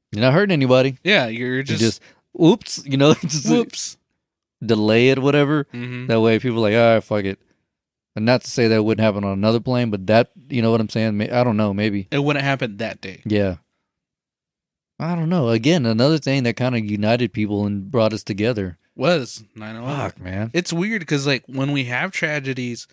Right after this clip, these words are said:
Speaker 2: yeah, you know, at first we're all fighting before it, and then after it, you kinda try to come together.
Speaker 1: It kinda sucks that that's what it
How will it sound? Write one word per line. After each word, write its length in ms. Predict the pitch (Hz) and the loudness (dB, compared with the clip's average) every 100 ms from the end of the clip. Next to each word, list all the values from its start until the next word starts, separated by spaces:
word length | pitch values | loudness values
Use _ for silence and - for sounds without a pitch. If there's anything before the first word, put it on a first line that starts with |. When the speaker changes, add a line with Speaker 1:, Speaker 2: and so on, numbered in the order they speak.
| _ _ _ _ _ _ 104 | _ _ _ _ _ _ _
Speaker 2:
yeah, 480 | - 151 170 147 120 _ _ _ | -10 -8 -6 -8 -8 _ _ _
you 140 | 143 131 | -6 -4
know, 160 | 127 | -4
at 140 | 120 - | -6 -6
first 420 | 139 156 156 135 | -2 -2 -2 -4
we're 140 | 131 | -2
all 160 | 135 135 | 0 -2
fighting 360 | 135 143 139 | -2 -2 -2
before 420 | 120 117 123 143 185 | -6 -8 -4 -2 -2
it, 200 | 180 _ | -4 _
and 100 | 123 | -10
then 80 | 117 | -10
after 440 | 110 139 160 143 123 | -6 -6 -4 -8 -8
it, 100 | 117 | -8
you 220 | 113 117 | -12 -12
kinda 320 | 127 135 131 | -8 -8 -8
try 320 | 95 - 127 | -10 -6 -4
to 80 | 127 | -4
come 260 | - 127 123 | -8 -10 -8
together. 460 | 113 117 117 104 - | -8 -8 -8 -10 -8
Speaker 1:
It 80 | 151 | -4
kinda 200 | 208 165 | 0 0
sucks 360 | - 151 147 - | 0 -2 -2 0
that 180 | 117 | 0
that's 220 | 104 117 113 | 2 2 2
what 100 | |
it 80 | 98 | -2